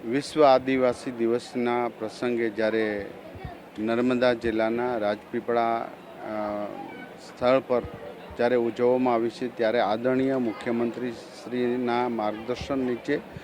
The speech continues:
તમામ આદિવાસી વિસ્તારના જિલ્લાઓની અંદર આ ઉજવણી કરવામાં આવી છે. આ વિસ્તારની અંદર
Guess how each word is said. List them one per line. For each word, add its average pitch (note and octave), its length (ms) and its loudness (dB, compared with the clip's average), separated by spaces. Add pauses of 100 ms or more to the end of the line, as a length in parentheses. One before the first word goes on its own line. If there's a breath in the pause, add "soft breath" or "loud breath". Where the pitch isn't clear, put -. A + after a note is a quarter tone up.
(260 loud breath)
તમામ C#3+ 440 6 (140)
આદિવાસી B2 600 2
વિસ્તારના B2+ 1040 2
જિલ્લાઓની A#2+ 760 2
અંદર G#2 260 0 (640 loud breath)
આ B2 120 6
ઉજવણી A#2+ 520 2
કરવામાં A#2 520 2
આવી A#2+ 160 2
છે. - 240 -4
આ D2 100 2
વિસ્તારની C3 760 4
અંદર G2 260 -2